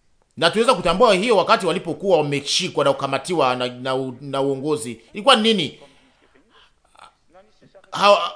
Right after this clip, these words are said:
kama wangelikuwa wasioamini, wangeweza kushikwa na utawala na polisi, hatungeliweza kusumbua.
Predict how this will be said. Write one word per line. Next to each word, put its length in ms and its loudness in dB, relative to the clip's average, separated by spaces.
kama 340 6
wangelikuwa 460 4
wasioamini, 680 4
wangeweza 360 0
kushikwa 340 -2
na 120 2
utawala 760 2
na 140 0
polisi, 420 -2
hatungeliweza 480 -2
kusumbua. 540 -4